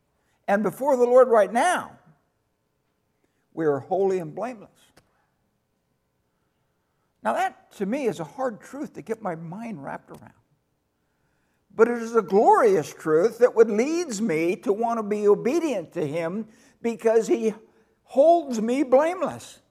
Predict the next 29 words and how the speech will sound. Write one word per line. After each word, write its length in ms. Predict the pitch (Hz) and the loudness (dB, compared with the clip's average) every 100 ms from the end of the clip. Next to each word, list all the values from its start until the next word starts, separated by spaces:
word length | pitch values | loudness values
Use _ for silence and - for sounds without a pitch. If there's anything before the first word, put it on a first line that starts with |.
| _ _ _ _ _ _ _ _ _ _ _ _ _ _ _ - | _ _ _ _ _ _ _ _ _ _ _ _ _ _ _ -10
He 140 | 208 | -8
sees 480 | 202 - 302 339 233 | -8 -8 -6 -6 -6
me 200 | 254 233 | -4 0
as 140 | 240 | 0
holy. 380 | 220 226 320 233 | 0 -2 -2 -6
We 180 | 170 135 | -8 -10
sang 520 | - 208 226 226 185 - | -8 -4 -4 -6 -14 -14
in, 360 | 214 208 220 - | -14 -12 -14 -12
in 140 | 226 | -8
the 80 | 226 | -8
song, 460 | - 233 285 240 123 _ _ _ _ _ _ | -10 -10 -10 -10 -18 _ _ _ _ _ _
Christ 440 | - 202 208 247 - | -12 -4 -2 -4 -10
paid 280 | - 233 226 | -8 -8 -6
the 60 | |
penalty 380 | - 226 277 277 | -12 -10 -8 -10
for 200 | - 185 | -8 -6
that, 340 | 151 135 131 139 | -4 -6 -10 -10
those 260 | 139 123 | -8 -8
things. 320 | 139 135 120 _ _ _ | -10 -12 -12 _ _ _
The 100 | - | -6
just 540 | 160 139 147 240 247 - | -6 -6 0 2 2 -6
has 160 | 214 | -10
been 180 | 190 240 | -8 -10
satisfied. 840 | 226 233 226 240 - - 151 110 123 _ _ _ _ _ _ _ _ _ _ _ _ _ _ _ _ _ _ _ _ _ - | -8 -8 -8 -10 -14 -12 -12 -12 -16 _ _ _ _ _ _ _ _ _ _ _ _ _ _ _ _ _ _ _ _ _ -14
I'm 160 | 190 202 | -12 -8
not 200 | 240 240 | -8 -6
under 220 | 240 233 | -8 -10
blame 480 | 233 220 302 285 240 | -8 -8 -8 -10 -14
anymore. 440 | 123 120 107 110 | -12 -12 -16 -20